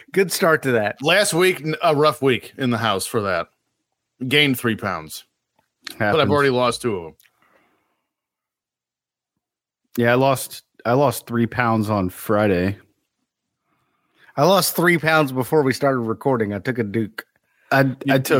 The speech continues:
Speaker 3: took, I did three exercises on Friday. That was so dumb. Did Peloton, did weightlifting, and then walked, like, four and a half miles.
Speaker 2: Hmm.
Speaker 3: Crazy.
Speaker 1: Why, why did you walk four and a half miles?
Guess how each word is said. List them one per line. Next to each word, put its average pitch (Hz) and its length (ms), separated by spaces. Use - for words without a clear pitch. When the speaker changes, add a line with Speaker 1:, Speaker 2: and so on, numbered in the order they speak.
Speaker 3:
took, 107 120
I 160 80
did 156 180
three 143 360
exercises 110 680
on 101 140
Friday. 98 340
That 120 100
was 120 140
so 110 220
dumb. 107 400
Did 110 200
Peloton, 151 800
did 104 160
weightlifting, 139 1000
and 110 160
then 107 180
walked, 113 380
like, 90 260
four 113 260
and 104 80
a 101 40
half 104 240
miles. 92 460
Speaker 2:
Hmm. 180 140
Speaker 3:
Crazy. 95 440
Speaker 1:
Why, 139 280
why 127 240
did 151 160
you 139 80
walk 135 240
four 127 180
and 117 80
a 113 40
half 110 200
miles? 95 380